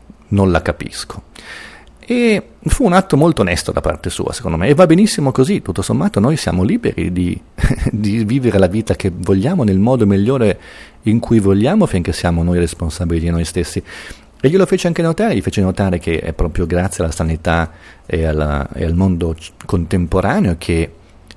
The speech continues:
ehm, lui era libero di perseguire questa sua visione del mondo, di viaggiare, di fare, perché non era più vincolato, come lo sarebbe stato nel Medioevo, a dover zappare un pezzo di terra per doversi procurare da mangiare.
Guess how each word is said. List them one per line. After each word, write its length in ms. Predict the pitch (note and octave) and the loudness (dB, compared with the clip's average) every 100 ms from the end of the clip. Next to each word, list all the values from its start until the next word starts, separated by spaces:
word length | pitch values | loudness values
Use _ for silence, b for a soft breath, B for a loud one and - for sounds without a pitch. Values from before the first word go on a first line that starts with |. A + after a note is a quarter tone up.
| - - | -20 -8
ehm, 420 | E2+ D#2+ D#2 D#2 D2+ | -4 -2 -2 -2 -2
lui 340 | G2 B2 A2 | 0 2 2
era 200 | G2 G#2 | 2 2
libero 600 | F#2+ G2 E3 F2 D#2 D#2 - | 0 -2 0 0 -2 -6 -6
di 160 | F2+ | -6
perseguire 640 | D#2+ F2+ - F2+ F#2 G#2+ E2 | -4 -4 -2 -2 0 0 0
questa 260 | F2 - | -4 -4
sua 220 | D#2+ G2+ | -6 -4
visione 360 | F2 E2+ F#2 F2+ | -2 -2 -2 -2
del 140 | E2+ | -2
mondo, 340 | D#2+ F2+ D3+ F2 | -2 0 0 0
di 120 | E2 | -2
viaggiare, 440 | E2+ E2 G2 B2+ | -4 -2 0 0
di 100 | F2 | -2
fare, 320 | A#2+ A#2+ D#3 D#3+ | -4 -2 -2 -2
perché 380 | - - A2 - B B B B | -4 -2 -4 -4 B B B B
non 140 | C3+ | 2
era 140 | G3+ E3+ | 4 4
più 140 | E3 | 4
vincolato, 600 | C#3+ D#3+ A#3+ G3 B2 - | 2 2 4 4 4 2
come 180 | - G2+ | 0 2
lo 80 | F2+ | 2
sarebbe 320 | F#2+ F#2 E2+ | 2 0 0
stato 240 | - G#2+ | -2 -2
nel 100 | F2 | 0
Medioevo, 540 | F#2 F#2 C#3 F#2+ C3+ C#3 | 0 2 2 2 2 2
a 60 | |
dover 300 | E2 F2 F2+ | 2 2 0
zappare 560 | E2+ E2+ - F#2+ E2 D2 B B B B | 0 -2 0 0 0 -2 B B B B
un 180 | A#2 E2+ | -6 0
pezzo 280 | G2+ - | 0 0
di 120 | F#2+ - | -4 0
terra 260 | F#2+ B2 | 2 2
per 140 | F#2 D#2+ | 0 -2
doversi 420 | E2+ E2+ F2 E2+ | -2 -2 -4 -6
procurare 460 | - - E2+ E2 | -8 -6 -4 -4
da 100 | D#2 | -4
mangiare. 520 | D#2 C#2+ E2+ C3+ G2+ | -4 -4 -2 -2 -2